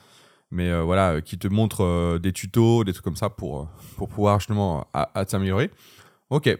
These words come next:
pourquoi pas ? Euh, pourquoi pas ? Ça peut être, ça peut être un rapport à la technique. À la technique. Mais par contre, euh, euh, effectivement, euh, ce que tu me dis, tu sais, sur le fait que, euh,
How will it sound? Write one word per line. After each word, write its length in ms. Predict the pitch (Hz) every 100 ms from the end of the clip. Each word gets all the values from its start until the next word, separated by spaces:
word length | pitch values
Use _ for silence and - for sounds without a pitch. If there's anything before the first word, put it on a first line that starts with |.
| -
pourquoi 320 | 127 - 104
pas ? 140 | - - _ - _ _ -
Euh, 180 | 90 85
pourquoi 340 | 87 101 98
pas ? 180 | 92 90
Ça 160 | 104 98
peut 140 | -
être, 240 | 156 - -
ça 160 | 120
peut 120 | 104 151
être 120 | 127
un 220 | 110 104
rapport 400 | 104 113 113 -
à 60 | 101
la 100 | 98
technique. 560 | 120 - 123 - - _ _ _ _ _ _ -
À 40 |
la 80 | 98
technique. 400 | 95 92 113 _
Mais 240 | - 101 120
par 180 | 127 -
contre, 340 | 160 - -
euh, 400 | 95 95 85 85 101 _ _ _ _ _ -
euh, 540 | 90 85 82 82 87 - 90 -
effectivement, 840 | 92 - 92 - 107 127 170 190 _ _ _ _ -
euh, 160 | 95 92
ce 80 | -
que 80 |
tu 160 | 123 123
me 60 | 123
dis, 120 | 135
tu 140 | -
sais, 180 | 110 135
sur 300 | 131 110 98
le 80 | 98
fait 320 | - 127 -
que, 100 | 120
euh, 500 | 120 120 101 90